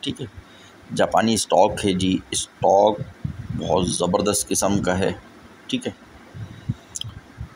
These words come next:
बाकी वीडियो को एंड तक देखिएगा ताकि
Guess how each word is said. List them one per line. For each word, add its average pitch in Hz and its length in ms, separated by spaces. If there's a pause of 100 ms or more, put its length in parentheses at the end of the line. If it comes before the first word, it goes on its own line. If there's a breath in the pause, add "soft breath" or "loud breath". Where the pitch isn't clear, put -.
(380)
बाकी 95 320
वीडियो 117 220
को 135 140
एंड 123 220
तक 131 60
देखिएगा 95 680
ताकि 92 380